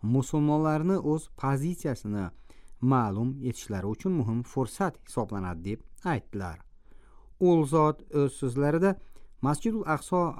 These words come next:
mintaqasining asl yashovchilari va egalarini bosim ostiga olgan bosqinchi sionistik rejimning yuzsizligiga ishora qilib, jumladan, dedilar: "Falastin masalasidan hech qachon g'aflatda qolmaslik kerak.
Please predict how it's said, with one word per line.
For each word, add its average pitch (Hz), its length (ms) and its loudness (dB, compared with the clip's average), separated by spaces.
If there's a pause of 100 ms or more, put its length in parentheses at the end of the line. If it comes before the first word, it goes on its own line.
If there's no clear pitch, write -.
(140)
mintaqasining 139 600 -2
asl 135 240 -2
yashovchilari 113 920 0 (200)
va 123 60 0 (180)
egalarini 127 540 2 (220)
bosim 123 280 0
ostiga 131 320 0
olgan 117 380 0
bosqinchi 110 440 -4
sionistik 110 540 -6
rejimning 123 460 2 (320)
yuzsizligiga 123 1000 0
ishora 104 320 -4 (240)
qilib, 165 220 0 (260)
jumladan, 120 540 0
dedilar: 147 400 2 (720)
"Falastin 131 680 0
masalasidan 175 560 0
hech 135 200 0
qachon 113 460 -2
g'aflatda 92 540 -6 (240)
qolmaslik 101 580 -6
kerak. 90 260 -4